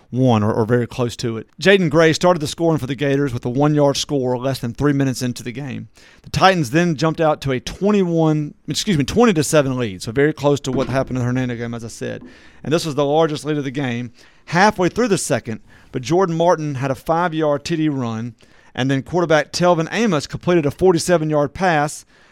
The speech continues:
as time ran out to Martin in the first half, and so the Gators entered the locker room at halftime up twenty-one twenty. Ridgeland took the lead, twenty-eight twenty-one, with the four minutes left in the game,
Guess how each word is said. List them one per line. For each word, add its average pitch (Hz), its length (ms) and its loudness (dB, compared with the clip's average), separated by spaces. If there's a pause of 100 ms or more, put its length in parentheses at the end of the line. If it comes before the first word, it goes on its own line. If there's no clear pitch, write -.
(160)
as 151 180 2
time 175 340 -2
ran 151 120 0
out 151 300 -2 (240)
to 254 180 4
Martin 120 440 -2 (300)
in 160 140 0
the 165 60 2
first 151 320 2
half, 139 380 0
and 127 160 -6
so 135 160 0
the 135 120 -2
Gators 156 420 2
entered 180 160 -2
the 156 100 2
locker 151 300 4
room 135 140 0
at 123 80 -2
halftime 131 400 -4
up 120 100 -2
twenty-one 123 420 -8
twenty. 135 300 -6 (640)
Ridgeland 175 300 4
took 208 160 2
the 185 100 0
lead, 190 340 2
twenty-eight 180 400 0
twenty-one, 165 540 0
with 156 80 -4
the 139 80 -8
four 175 240 0
minutes 160 240 0
left 151 260 0
in 135 60 -4
the 131 80 -4
game, 131 540 0